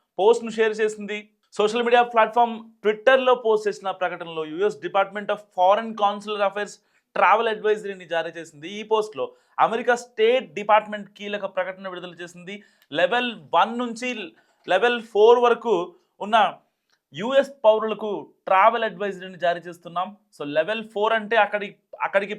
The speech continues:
ప్రయాణించొద్దు. అంతేకాకుండా స్థానిక పరిస్థితులు, ఈ దేశాలలోని యూఎస్ పౌరులకు సహాయం అందించే పరిమిత భద్రతా సామర్థ్యం ఆధారంగా లెవెల్ ఫోర్ని కేటాయిస్తారు. So ఈ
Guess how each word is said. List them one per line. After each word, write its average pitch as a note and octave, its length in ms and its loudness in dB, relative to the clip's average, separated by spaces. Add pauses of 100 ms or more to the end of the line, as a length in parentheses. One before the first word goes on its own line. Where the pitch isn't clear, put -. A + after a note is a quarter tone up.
(120)
ప్రయాణించొద్దు. G#3+ 720 -2 (160)
అంతేకాకుండా G3+ 520 -6 (400)
స్థానిక G#3 360 2 (120)
పరిస్థితులు, G#3+ 420 -4 (440)
ఈ - 20 -8 (140)
దేశాలలోని G#3 520 -2 (200)
యూఎస్ G#3 260 -4 (140)
పౌరులకు F3+ 360 -4 (120)
సహాయం G3+ 420 0
అందించే F3+ 400 -12 (300)
పరిమిత G#3 340 -4 (180)
భద్రతా G3+ 440 -4
సామర్థ్యం F3+ 440 -6
ఆధారంగా D#3 400 -6 (520)
లెవెల్ G3+ 280 -2 (140)
ఫోర్ని G3 420 -8
కేటాయిస్తారు. F3 640 -6 (440)
So F3+ 60 -8 (220)
ఈ - 20 -6